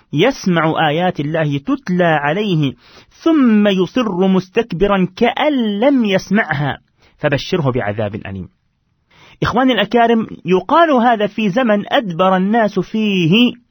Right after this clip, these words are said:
عن مطالعة آيات القرآن وأحاديث الرسول صلى الله عليه وسلم.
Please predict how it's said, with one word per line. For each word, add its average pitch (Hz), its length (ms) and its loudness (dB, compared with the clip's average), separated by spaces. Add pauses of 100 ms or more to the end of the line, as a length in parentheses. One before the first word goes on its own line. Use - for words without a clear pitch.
(580)
عن 170 280 -2
مطالعة 170 640 2 (140)
آيات 165 320 2
القرآن 160 500 0
وأحاديث 139 500 -2
الرسول 127 320 -4
صلى 127 200 -4
الله 127 300 -2
عليه 107 180 -6
وسلم. 71 360 -12